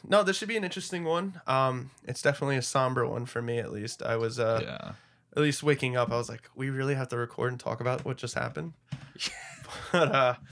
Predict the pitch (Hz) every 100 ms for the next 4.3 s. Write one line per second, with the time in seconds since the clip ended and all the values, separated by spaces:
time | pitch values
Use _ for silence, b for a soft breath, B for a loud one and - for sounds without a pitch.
0 | B B - - 170 170 180 160 147 170
1 | - 156 131 151 147 127 135 131 120 123
2 | - 123 - 123 117 - _ 135 - 131
3 | 127 123 123 131 117 120 113 104 113 98
4 | 101 107